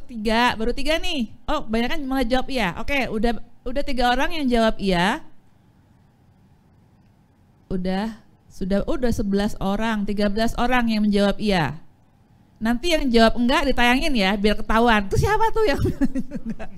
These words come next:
<laughs> Bisa-bisanya gitu. Oke. Masuk ke kebijakan apa? Konservasi lingkungan. Oke. Termasuk marine manage area. Oke. Di tata ruang,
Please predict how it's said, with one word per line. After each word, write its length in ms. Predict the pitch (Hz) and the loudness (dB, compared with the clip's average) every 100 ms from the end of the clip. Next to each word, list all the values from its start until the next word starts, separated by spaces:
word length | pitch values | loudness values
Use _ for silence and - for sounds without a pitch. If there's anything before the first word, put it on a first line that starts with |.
| - - - 254 - - | -14 -10 -4 -2 -2 0
<laughs> 720 | 269 262 - - - - - | 0 -2 -6 -10 -20 -16 -4
Bisa-bisanya 800 | 269 254 240 254 247 226 254 240 | 0 2 2 2 2 0 0 0
gitu. 320 | 220 214 226 302 - - - - _ _ _ | -2 -4 -6 -10 -18 -20 -20 -20 _ _ _
Oke. 560 | - 185 202 185 175 - - - - _ _ - - - - | -14 -8 -4 -4 -6 -14 -20 -20 -20 _ _ -20 -20 -20 -16
Masuk 320 | - 214 330 - | -6 -6 -4 -4
ke 160 | 302 330 | -2 -2
kebijakan 400 | 285 247 269 285 | -2 -2 -2 -2
apa? 400 | 320 294 285 294 | -4 -4 -4 -4
Konservasi 400 | 226 233 220 226 | -6 -6 -4 -4
lingkungan. 800 | 220 214 208 233 262 247 180 196 - | -4 -4 -4 -2 -2 -2 -6 -10 -12
Oke. 640 | 180 185 208 220 180 165 - _ _ - | -12 -6 -4 -2 -4 -8 -18 _ _ -10
Termasuk 400 | 208 214 226 269 247 | -6 -4 -2 -4 -4
marine 240 | 226 240 | -4 -2
manage 240 | 233 220 214 | -2 -2 -4
area. 560 | 190 190 202 240 233 | -4 -2 -2 0 -2
Oke. 720 | - 180 202 208 202 175 - | -2 -6 -4 -2 -2 -4 -8
Di 160 | - 202 | -8 -6
tata 320 | 233 240 240 | -2 -2 -2
ruang, 560 | 247 254 277 254 190 | -2 0 0 0 -4